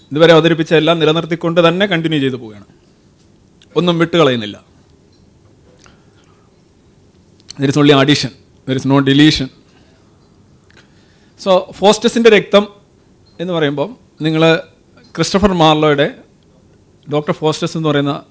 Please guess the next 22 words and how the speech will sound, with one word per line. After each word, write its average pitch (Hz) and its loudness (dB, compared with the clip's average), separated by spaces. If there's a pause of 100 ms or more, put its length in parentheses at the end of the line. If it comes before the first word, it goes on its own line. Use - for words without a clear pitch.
(120)
നാടകം 139 0 (340)
വായിച്ചിട്ടുള്ളതോ 139 -6 (100)
കണ്ടിട്ടുള്ള 139 -10
ആൾക്കാർ 139 -8
നിങ്ങളിലുണ്ടാകാം. 135 -6 (1600)
മാർലോയുടെ 208 4
കഥാപാത്രം 180 2 (200)
ഡോക്ടർ 160 0
ഫോസ്റ്റസ് 170 -2 (420)
ഒരുപാട് 180 0
വിഷയങ്ങളിൽ, 160 0 (640)
ആം, 123 -8 (260)
ഡിഗ്രികളൊക്കെ 151 2
എടുത്ത് 135 -6 (720)
അവസാനം 170 -2
ഇനി 175 0
ഒന്നും 185 -2
പഠിക്കാനില്ല, 160 2 (240)
അല്ലെ 143 -4
പഠിച്ചത് 151 0
തന്നെ 160 -2 (580)
അദ്ദേഹത്തിന് 151 -2